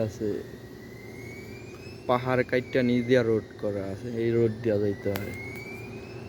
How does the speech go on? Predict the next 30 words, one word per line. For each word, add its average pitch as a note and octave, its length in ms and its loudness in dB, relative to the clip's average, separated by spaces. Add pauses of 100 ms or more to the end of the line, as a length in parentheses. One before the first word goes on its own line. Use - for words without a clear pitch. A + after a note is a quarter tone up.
(140)
কিন্তু B2 240 -2
হবাই B2 220 8 (200)
মেট্রো B2 360 4
রেল C#3+ 180 8
গেল, C#3 120 4 (140)
এটা C#3 160 6
আবার C3 140 4 (160)
ডান A#2+ 240 4
সাইড A#2+ 200 4
দিয়ে A#2+ 140 6
অনেক A#2+ 180 2
দূর A#2+ 120 4 (100)
দিয়ে C3 200 4
যাইব, A2 220 6 (1800)
এই A2+ 120 2
জন্য A#2+ 180 4 (300)
এটা A#2+ 180 6
আর A2+ 80 0 (100)
তল B2 140 6 (100)
দিয়া C3 200 6
যায় A#2 160 6
না। B2+ 60 4 (100)
এরকম B2+ 280 4 (500)
পাহাড় A#2+ 340 2 (180)
কাটা B2 260 2
হয়েছে, B2+ 220 2 (100)
এদিক A#2 240 0
দিয়ে A#2 240 0
যাওয়া A2+ 180 4
হয়েছে A2 200 0